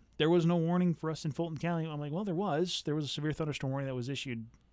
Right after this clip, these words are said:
forty-five minutes before it even arrived." Uh, but it's your job to have a source to receive it.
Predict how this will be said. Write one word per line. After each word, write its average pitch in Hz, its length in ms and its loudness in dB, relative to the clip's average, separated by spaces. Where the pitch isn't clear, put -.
forty-five 135 520 -4
minutes 131 640 -4
before 131 320 -6
it 131 60 -2
even 120 220 -4
arrived." 120 520 -6
Uh, 107 120 -10
but 120 260 -8
it's 117 240 -12
your 135 140 -2
job 143 340 -2
to 156 80 -2
have 143 220 -4
a 135 40 -4
source 160 300 -4
to - 100 -6
receive 185 380 -6
it. - 100 -18